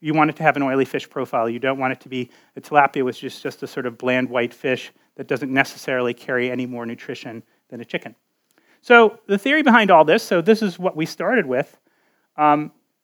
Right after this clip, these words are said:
if we switch to this, then hopefully we might have a little bit more of this. So normally this is where I end my talk, but because we're in this bizarre new world, my special Trump appendix for my European friends.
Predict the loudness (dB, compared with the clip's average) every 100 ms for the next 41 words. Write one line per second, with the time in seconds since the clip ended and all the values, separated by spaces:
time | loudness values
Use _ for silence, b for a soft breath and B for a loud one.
0 | _ 2 2 2 -4 -2 -4 -4 -4 4
1 | 6 6 2 -8 -20 b b b b _
2 | 2 4 6 4 2 0 0 0 _ _
3 | _ _ -6 0 2 4 4 4 -2 -2
4 | -4 -6 _ -10 -6 -6 _ -14 -10 2
5 | 2 2 -4 -20 _ _ _ _ 2 4
6 | 4 -2 _ -8 -2 2 2 2 -2 4
7 | 4 4 0 -2 -2 -4 -4 -8 -14 -10
8 | -8 -4 -2 -2 -4 -8 -12 -2 -2 -2
9 | -6 -2 0 0 -2 _ _ _ _ -4
10 | 0 2 0 -4 -4 -4 -2 -2 -4 -6
11 | -6 -6 -6 -6 -4 -4 -6 -6 -8 -6
12 | -6 -6 -8